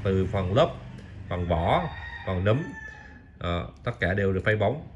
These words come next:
độ hoàn thiện cực kỳ là cao. Đó, cái phần nấm sẽ có logo J S đặc trưng của nhà Orange Star. Đó, đây là nút chỉnh lịch Moonfire.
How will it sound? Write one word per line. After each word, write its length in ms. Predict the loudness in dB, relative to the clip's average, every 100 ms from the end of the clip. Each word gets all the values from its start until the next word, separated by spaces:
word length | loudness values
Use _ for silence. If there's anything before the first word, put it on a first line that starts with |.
| -4
độ 140 | 0
hoàn 200 | 0 0
thiện 180 | 0 -2
cực 140 | -4 -4
kỳ 120 | 2 2
là 100 | 4
cao. 400 | 6 6 4 -2 -14 -6
Đó, 240 | -4 -4 -6 -8
cái 100 | -4
phần 140 | -2
nấm 180 | -2 -2
sẽ 120 | -4
có 160 | 0 0
logo 220 | 2 2
J 240 | 2 2
S 40 | 2
đặc 120 | 0
trưng 200 | 0 0 0
của 120 | -2 -2
nhà 180 | 0
Orange 220 | 0 0 0
Star. 240 | 2 0 0 -12 -20 -20 -20 -20 -14 -6
Đó, 180 | -4 -2
đây 140 | 0
là 120 | 0
nút 140 | -2 -2 -4
chỉnh 320 | -4 -2 -4
lịch 160 | -4
Moonfire. 360 | -4 -2 0